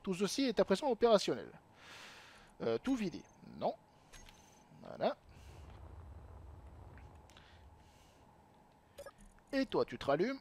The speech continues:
en pompant rien. On soit très clair. Voilà. Puis juste, je revérifie une dernière fois que tout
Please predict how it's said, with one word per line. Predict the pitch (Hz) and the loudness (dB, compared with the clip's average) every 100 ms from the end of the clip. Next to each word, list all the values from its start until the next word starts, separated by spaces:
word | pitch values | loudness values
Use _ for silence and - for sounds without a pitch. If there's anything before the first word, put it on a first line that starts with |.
| - | -2
en | 151 | -2
pompant | 269 269 247 175 | -2 8 10 10
rien. | 135 113 - - - - - - - - - - - - - | 8 2 -6 -20 -20 -20 -20 -20 -20 -20 -20 -20 -20 -20 -18
On | |
soit | - 233 | -4 2
très | 262 262 | 4 4
clair. | - - - _ - - - - - - - - - - - - - | 2 -8 -18 _ -20 -20 -20 -20 -20 -20 -20 -20 -20 -20 -20 -20 -8
Voilà. | 107 117 139 151 - - - - - - - - - - - - | -2 2 6 6 6 0 -18 -18 -18 -18 -20 -20 -18 -18 -16 -8
Puis | 127 120 | -6 -4
juste, | 151 143 | -2 -2
je | - | 0
revérifie | 120 120 123 156 | 2 2 0 -2
une | |
dernière | 127 120 120 | 0 0 2
fois | 147 | 0
que | 123 | -2
tout | 110 139 | -6 -8